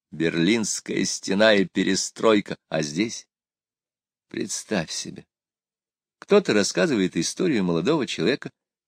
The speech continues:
Че, который отказался идти со всем человечеством в следующий год, потому что у него не сложились отношения с родителями и которого никто не любит. В этом рассказе фигурировал бы какой-то Жора,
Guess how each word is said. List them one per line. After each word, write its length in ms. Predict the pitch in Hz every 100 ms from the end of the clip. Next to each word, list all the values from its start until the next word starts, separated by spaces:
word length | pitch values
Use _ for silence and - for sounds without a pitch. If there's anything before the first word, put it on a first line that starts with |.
| _
Че, 560 | - - 76 90 87 - _ _ _ _ _ _ _ _
который 300 | - - 82
отказался 580 | 80 87 85 104 - 92
идти 180 | - 101
со 140 | 90
всем 240 | 82 104 95
человечеством 920 | - 87 87 98 107 - - 113 101
в 40 |
следующий 720 | - 113 110 117 104 - 113
год, 260 | 104 113 95 _ _ _ _
потому 200 | - 87
что 140 | 90 104
у 20 |
него 160 | 107 113
не 100 | 113
сложились 440 | 127 117 127 113
отношения 520 | 120 123 123 131 127
с 100 | 117
родителями 640 | - 117 107 131 135 135 127 - -
и 60 | -
которого 280 | 107 104 113
никто 280 | 113 - 127
не 140 | 113
любит. 500 | 120 151 147 143 - _ _ _ -
В 80 | 151
этом 300 | 143 - 127
рассказе 460 | 131 - 139 123
фигурировал 600 | 123 123 117 120 123 120
бы 60 | 110
какой-то 360 | - - 120 113
Жора, 540 | 85 98 101 101